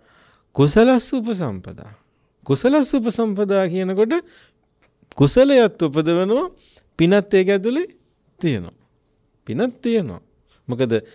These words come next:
සෑම කුසලයක් ඇතුළෙම, මේ සෑම පිනක් ඇතුළෙම කුසලයකුත් තියෙන නිසා කුසලයත් වැඩෙනවා.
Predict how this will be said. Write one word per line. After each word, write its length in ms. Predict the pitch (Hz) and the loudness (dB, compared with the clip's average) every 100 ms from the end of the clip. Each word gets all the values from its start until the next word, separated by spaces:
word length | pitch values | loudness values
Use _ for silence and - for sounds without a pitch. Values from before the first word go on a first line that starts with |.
| _ | _
සෑම 540 | - 139 131 135 156 165 | -2 2 4 4 2 -2
කුසලයක් 540 | 135 - 139 143 147 | -4 -4 0 0 0
ඇතුළෙම, 380 | 147 143 160 190 277 _ _ - | -4 -4 -4 -6 -8 _ _ -8
මේ 140 | 120 | -6
සෑම 460 | 113 131 127 139 156 | -4 0 0 0 -2
පිනක් 360 | 139 127 127 123 | -2 -2 -2 -6
ඇතුළෙම 360 | 139 160 185 | -4 -2 -4
කුසලයකුත් 600 | 180 135 147 160 170 262 - _ _ _ - | -4 -2 0 0 -2 -6 -10 _ _ _ -2
තියෙන 260 | 143 151 160 | 0 0 -2
නිසා 320 | 151 220 240 285 - | -2 0 -2 -6 -4
කුසලයත් 560 | 170 185 185 233 262 | -2 0 0 -2 -4
වැඩෙනවා. 420 | 185 139 92 - | -6 -6 -10 -14